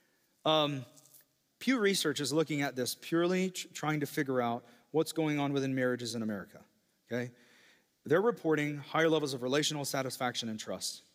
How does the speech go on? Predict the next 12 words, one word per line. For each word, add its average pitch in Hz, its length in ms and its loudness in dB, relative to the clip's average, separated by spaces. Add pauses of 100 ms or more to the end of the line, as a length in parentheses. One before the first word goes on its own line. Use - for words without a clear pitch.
(160)
when 127 100 -6
you, 123 380 -4
when 123 100 -6
you 123 140 -2
don't 156 320 -2
just 156 180 0
live 147 220 0
together, 117 240 -2
but 113 160 -8
you're 117 100 0
actually 113 380 -6 (260)
married. 87 420 -6